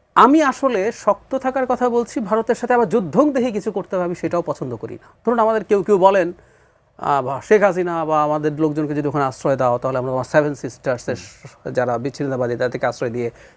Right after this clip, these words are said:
Speaker 1: সেভেন সিস্টার্স নাই করে দেব, বিচ্ছিন্ন করে দেব। এগুলো too much। আমরা, ওই যে বললাম, একটা স্লেভের মতো থাকা একজন মানুষের জায়গায়, এই যে অঙ্গরাজ্য বলছেন
Speaker 2: হুম।
Speaker 1: ভাই,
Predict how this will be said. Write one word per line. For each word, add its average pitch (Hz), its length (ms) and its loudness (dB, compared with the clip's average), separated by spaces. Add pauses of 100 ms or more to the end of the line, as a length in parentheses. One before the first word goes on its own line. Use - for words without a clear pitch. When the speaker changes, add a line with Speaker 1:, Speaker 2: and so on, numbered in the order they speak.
(120)
Speaker 1:
সেভেন 160 180 2
সিস্টার্স - 500 -4
নাই 127 180 -2
করে 123 200 -2
দেব, 113 200 -4
বিচ্ছিন্ন 127 380 -4
করে 110 160 -6
দেব। 101 220 -8 (640)
এগুলো 156 160 2
too 147 160 -2
much। - 380 -6 (920)
আমরা, 254 480 6 (840)
ওই 240 60 4
যে 277 80 6
বললাম, 302 260 6 (800)
একটা - 240 0
স্লেভের 277 680 8
মতো 220 220 -4
থাকা 185 260 -6
একজন 143 260 -4
মানুষের 165 840 -4
জায়গায়, 127 460 2
এই 120 100 -8
যে 139 100 0
অঙ্গরাজ্য 175 420 2
বলছেন 190 280 -4
Speaker 2:
হুম। 165 60 -2
Speaker 1:
ভাই, 156 180 2